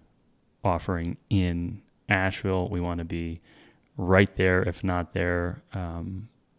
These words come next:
definitely. And we wanna create upside. We wanna tie, uh, incentives together, align goals with our staff so that, um,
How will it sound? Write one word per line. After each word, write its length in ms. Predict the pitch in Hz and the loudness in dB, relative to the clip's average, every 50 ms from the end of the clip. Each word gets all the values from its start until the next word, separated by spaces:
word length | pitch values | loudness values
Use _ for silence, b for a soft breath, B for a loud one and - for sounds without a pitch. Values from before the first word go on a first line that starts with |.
| _ _ _ _ _ _ _ _ - 87 | _ _ _ _ _ _ _ _ -10 -4
definitely. 640 | - 101 87 82 - 117 110 123 123 127 131 139 B B B B B B B B | -2 -2 -2 0 0 0 0 2 2 2 2 2 B B B B B B B B
And 140 | - 101 92 | -2 0 2
we 80 | 92 90 | 2 4
wanna 260 | 90 92 92 92 92 | 4 4 4 2 0
create 600 | - - - - 90 90 87 90 98 104 - _ _ | -2 -2 -2 0 2 4 4 4 4 2 0 _ _
upside. 500 | - 101 - - - - - 82 - - | -2 -2 -2 -2 -4 -6 -4 -6 -8 -6
We 100 | 104 87 | -6 -4
wanna 420 | 85 85 87 85 87 87 90 90 - - | -4 -2 -2 -2 -2 -2 -2 -4 -4 -6
tie, 640 | - - - 113 101 98 101 101 104 104 104 101 101 b b b b b b b b b _ _ _ - | -6 -4 -2 -2 -2 0 0 0 0 0 0 -2 -4 b b b b b b b b b _ _ _ -6
uh, 280 | 95 90 90 90 87 - | -6 -4 -4 -4 -6 -4
incentives 840 | - 92 90 - - 95 95 95 - - 90 85 85 85 85 - - - | -4 -4 -4 -4 -2 -2 -2 -2 0 -2 -2 -2 -2 -4 -6 -8 -10 -6
together, 380 | - - 90 87 85 85 85 85 | -4 -2 0 2 2 2 2 2
align 800 | 90 87 87 90 90 90 92 92 92 92 92 92 90 90 85 - - - - 117 92 | 2 2 2 2 4 4 4 4 4 4 4 2 2 0 -2 -4 -8 -8 -8 -2 2
goals 600 | 92 92 92 92 92 90 87 87 90 92 - - | 4 4 6 6 6 4 2 0 0 -2 -4 -4
with 260 | - 101 92 87 82 | -2 0 0 0 0
our 520 | 82 85 85 85 85 85 85 85 87 107 - | 0 0 0 0 0 -2 -2 -4 -6 -8 -10
staff 480 | - - - - 95 101 110 98 90 - | -12 -10 -6 -4 -2 -2 -2 -2 -4 -4
so 180 | - 101 90 | -2 0 0
that, 300 | 85 85 82 85 - - B B B B B B B B _ _ - - | 2 0 0 -2 -4 -6 B B B B B B B B _ _ -10 -6
um, 540 | 92 90 87 82 80 82 82 82 82 101 | -4 -2 -2 -2 -4 -6 -6 -8 -10 -10